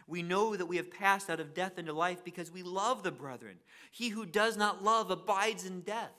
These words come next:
This is why we keep our commitments to one another. This is why we come on Sunday morning. This is why, if Providence allows in your life, I know some might not be able to because of work, but most of us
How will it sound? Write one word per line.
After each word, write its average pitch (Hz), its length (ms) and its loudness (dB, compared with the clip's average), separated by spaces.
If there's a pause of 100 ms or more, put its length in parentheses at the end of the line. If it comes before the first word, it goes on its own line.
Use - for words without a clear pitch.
(1500)
This 240 200 2
is 208 140 -4
why 202 560 0 (180)
we 202 160 -6
keep 240 380 -6 (220)
our 185 120 4
commitments 208 580 -6
to 202 80 -8
one 185 140 -4
another. 170 320 -2
This 208 160 -4
is 226 60 -4
why 202 360 2
we 220 120 -4
come 233 300 -4
on 220 100 -6
Sunday 214 340 -8
morning. 208 460 -12 (240)
This 220 180 0
is 214 160 -6 (200)
why, 214 560 0
if 190 180 -2 (240)
Providence 208 500 -2
allows 196 340 2
in 190 120 -4
your 208 180 -2
life, 180 220 2
I 185 60 -4
know 180 100 -6
some 185 480 -6
might 160 140 0
not 175 120 -6
be 180 80 -2
able 180 120 -4
to 175 60 -12
because 156 120 -10
of 147 80 -6
work, 185 260 -2
but - 260 -4
most 214 320 4
of 196 80 -2
us 214 180 0